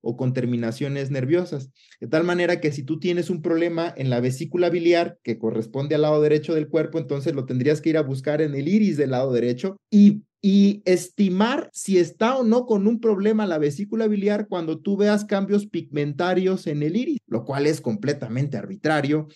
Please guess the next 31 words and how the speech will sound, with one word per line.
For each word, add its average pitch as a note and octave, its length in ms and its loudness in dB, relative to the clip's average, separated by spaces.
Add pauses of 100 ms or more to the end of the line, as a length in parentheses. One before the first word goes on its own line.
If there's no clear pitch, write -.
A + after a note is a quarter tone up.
(140)
Si - 140 -6
una C3+ 180 0
paci-, A#2 300 -6
si C3 100 -6
un C3 80 -2
paciente C3+ 380 -2
tiene, C3+ 320 0
no B2+ 100 0
sé, C#3 160 0
un C#3 220 0
nódulos, C#3 500 2
unos C#3 320 -2
amartomas C3+ 540 -2
retinianos, B2+ 680 0
neurofibrosis B2 680 -4
tipo C3 240 -4
uno, C#3 240 0
etcétera, D3+ 420 -4
pues C3 320 2
tienes G3 320 2
cambios D#3 300 -2
pigmentarios B2 680 -2
en C3 140 0
el E3 100 4
iris D#3+ 280 0
y A#2+ 80 -4
no A#2+ 160 -4
tiene A#2+ 200 0
nada B2+ 380 -2
que C3+ 100 0
ver B2+ 360 0